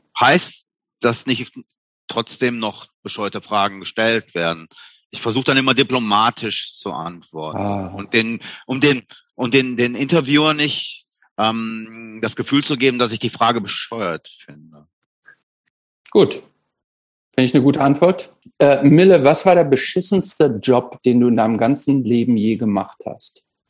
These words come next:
Speaker 1: Ey, das ist jetzt, ähm,
Speaker 2: Die Frage, die hat, stellt dir jeder. Sorry.
Speaker 1: Nein.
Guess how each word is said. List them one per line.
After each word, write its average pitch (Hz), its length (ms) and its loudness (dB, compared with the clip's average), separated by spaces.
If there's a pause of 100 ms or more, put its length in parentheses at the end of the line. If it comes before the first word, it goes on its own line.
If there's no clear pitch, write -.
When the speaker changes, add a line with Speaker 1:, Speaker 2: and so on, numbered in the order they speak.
(640)
Speaker 1:
Ey, 117 140 4
das 107 160 0
ist 131 180 0
jetzt, - 380 0 (760)
ähm, - 140 -4
Speaker 2:
Die 147 80 4
Frage, 156 320 4
die 156 140 8
hat, 151 160 4
stellt - 380 2
dir 135 120 8
jeder. 123 540 4
Sorry. 104 280 0
Speaker 1:
Nein. 127 360 0